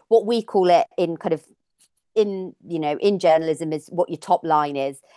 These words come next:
and just kind of Kate goes to an event like this is fine and we'll do it, but as soon as that happens, that's how you kind of edge those, you know, further forward in the paper, don't you? It's those,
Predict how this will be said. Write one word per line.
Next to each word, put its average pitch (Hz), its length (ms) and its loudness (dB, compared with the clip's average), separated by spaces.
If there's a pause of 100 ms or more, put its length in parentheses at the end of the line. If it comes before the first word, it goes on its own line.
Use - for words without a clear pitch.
(120)
and 170 80 -10
just 196 160 -8
kind 185 140 -8
of 170 140 -10
Kate 226 260 2
goes 190 220 -2
to - 120 -10
an 170 60 -6
event 165 340 -2
like 165 200 -4
this 185 260 -4
is 170 220 -14
fine 214 300 2
and 175 100 -4
we'll 170 100 -6
do 180 160 -2
it, 156 160 -4
but - 200 -6 (260)
as 165 100 -16
soon 247 200 -2
as 226 120 -10
that 208 240 -2
happens, 160 720 -10
that's 185 340 -2
how 190 100 0
you 175 140 0
kind 170 200 -2
of 160 180 -4
edge 170 240 -2
those, 160 400 -4
you 185 80 -8
know, 156 120 -6
further 196 400 2
forward 175 360 -2
in 156 80 -4
the 156 80 -6
paper, 156 440 -4
don't 156 280 -2
you? 139 160 -4
It's - 160 -10
those, 160 280 -2